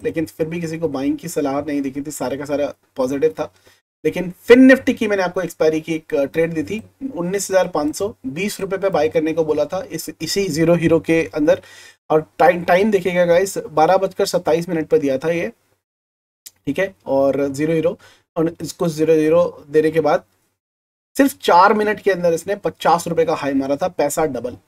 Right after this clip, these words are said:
उन्नीस पाँच सौ मैंने सुबह भी वीआईपी members को बोला था कि ये पूरा दिन चलने वाली है और बहुत अच्छी चलने वाली है। In fact, आप मानेंगे नहीं, बाद में ये एक और बार तेरह रुपए की गई थी, तेरह से तीस गई, उसके बाद ये वापस आई है सत्रह रुपए से,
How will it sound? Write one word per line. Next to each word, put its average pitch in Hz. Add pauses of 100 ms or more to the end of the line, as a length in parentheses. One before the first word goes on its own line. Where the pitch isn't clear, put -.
(440)
उन्नीस 185
पाँच 170
सौ 190
मैंने 185
सुबह 170
भी 170
वीआईपी 156
members 156
को 160
बोला -
था 165
कि -
ये 170
पूरा 170
दिन 170
चलने 170
वाली 156
है 170
और 175
बहुत 147
अच्छी 156
चलने 151
वाली 147
है। 202 (400)
In 156
fact, 190
आप 202
मानेंगे 165
नहीं, 214
बाद 151
में 180
ये 165
एक 170
और 190
बार 170
तेरह 180
रुपए 202
की 208
गई 180
थी, 202
तेरह 165
से 170
तीस 175
गई, 185 (440)
उसके 190
बाद 185
ये 220
वापस 196
आई 190
है 233
सत्रह 262
रुपए 220
से, 170